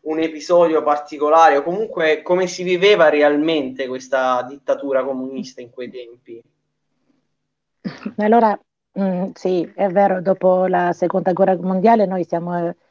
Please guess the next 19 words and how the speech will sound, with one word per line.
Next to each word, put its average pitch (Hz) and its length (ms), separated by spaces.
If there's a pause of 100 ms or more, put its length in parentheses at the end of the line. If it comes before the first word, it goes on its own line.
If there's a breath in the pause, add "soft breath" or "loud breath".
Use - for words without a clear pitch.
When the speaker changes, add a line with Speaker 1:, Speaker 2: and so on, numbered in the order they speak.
(160)
Speaker 2:
entrati 185 480
nel 175 220
tunnel 180 360
del 175 640
sistema 165 460
comunista, 170 500
del 160 240
tutto 180 240
il 165 80
campo 180 360
comunista, 175 560 (460 loud breath)
cioè, 180 320
seguendo 185 920
quello, 185 440 (380 soft breath)
la, 190 380
la 190 100
scia 196 400
dell'Unione 170 1160
Sovietica, 165 680